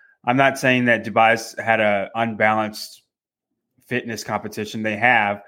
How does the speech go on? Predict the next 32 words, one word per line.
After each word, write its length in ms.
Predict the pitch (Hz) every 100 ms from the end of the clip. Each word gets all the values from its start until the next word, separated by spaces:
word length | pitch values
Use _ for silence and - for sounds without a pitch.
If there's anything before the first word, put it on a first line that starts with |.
| _ _ -
but 120 | 117
the 80 | -
people 380 | 139 147 175 156
who 140 | 139
do 240 | 117 131
well 400 | 127 120 120 131
at 160 | 131 104
Dubai 560 | 107 107 110 120 127 -
is 180 | 110 -
just 300 | 120 - -
different 460 | 123 - 104 92
than 140 | 113 110
the 60 |
people 300 | 107 117 113
who 120 | 117
do 200 | 107 117
well 320 | 107 107 107 107
at 220 | 98 98
Rogue. 380 | 110 101 92 - - _
The 100 | 107
competition's 1000 | - 131 143 143 131 127 120 110 107 - - _ _ _ _ _
just 400 | - 117 120 -
biased 600 | 110 120 117 110 110 - - _ _
towards 540 | - 123 127 123 113 107
a 60 |
certain 480 | 104 - 123 123 113
type 280 | - 113 110
of 100 | 101
athlete. 480 | 101 101 - 98 - _ _ _
Sam 320 | - 143 160
Briggs 260 | 135 139 135
has 120 | 110